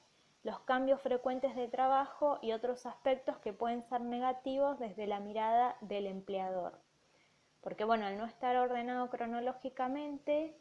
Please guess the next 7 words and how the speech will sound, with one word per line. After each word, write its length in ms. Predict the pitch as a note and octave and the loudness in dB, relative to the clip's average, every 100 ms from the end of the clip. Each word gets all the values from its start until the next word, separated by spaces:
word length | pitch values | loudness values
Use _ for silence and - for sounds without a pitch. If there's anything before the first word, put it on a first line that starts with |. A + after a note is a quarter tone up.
| _ | _
al 160 | - G#3 | -4 -4
estar 300 | - A#3+ A#3 | -2 -2 -2
centralizado 920 | C4+ B3 A#3 A#3 A#3+ - B3 B3 B3 | -4 -4 -2 -2 -4 -4 -2 0 -2
en 180 | A3+ A3 | -4 -6
habilidades, 1000 | A3 A3 A#3 B3 C4 C4+ C4+ C#4+ D4 - _ _ _ _ _ _ _ _ _ _ | -4 -4 -2 0 0 0 0 0 -4 -20 _ _ _ _ _ _ _ _ _ _
no 220 | - G#3+ A3+ | -8 -6 0
tener 420 | B3+ A#3+ A#3+ | 0 0 -2